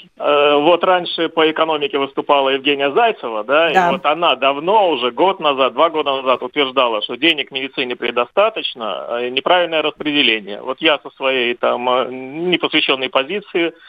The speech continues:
Speaker 2: думаю, что это близко к правде. Но у нас все время требуют деньги на медицину, там дают, и все время не хватает. И вот если вы же пользуетесь определенной информацией, которой, возможно, не у всех есть доступ, то меня очень бы интересовало, я думаю, не только меня, вот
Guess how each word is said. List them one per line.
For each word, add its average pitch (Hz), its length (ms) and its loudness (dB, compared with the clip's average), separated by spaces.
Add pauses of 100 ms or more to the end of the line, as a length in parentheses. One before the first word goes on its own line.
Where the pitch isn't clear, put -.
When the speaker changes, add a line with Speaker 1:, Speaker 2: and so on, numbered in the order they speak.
(300)
Speaker 2:
думаю, 233 320 0
что 214 140 -2
это 196 160 -4
близко 196 340 -4
к 196 40 -20
правде. 120 460 -2 (340)
Но 156 440 0
у 151 60 -2
нас 160 300 2
все 160 120 -2
время 147 240 0
требуют 143 380 0
деньги 135 260 -2
на 135 100 -4
медицину, 202 600 -2
там 160 300 -2
дают, 180 420 -2
и 156 40 -4
все - 140 -6
время 135 200 -2
не 135 80 -6
хватает. 190 580 0 (280)
И 156 100 -4
вот 175 160 2
если 190 380 0
вы 170 140 0
же 165 120 0
пользуетесь 151 480 -4
определенной 151 480 -2
информацией, 190 560 -2
которой, 131 360 -2
возможно, 131 420 -2
не 131 120 -6
у 135 80 -4
всех 131 240 -4
есть 127 180 -2
доступ, 110 400 -6
то 143 160 -12
меня 190 220 2
очень 208 300 -2
бы 180 100 -2
интересовало, 170 680 0
я 131 80 0
думаю, 139 320 -4
не 156 100 -4
только 127 340 -2
меня, 123 340 -6 (400)
вот 185 300 0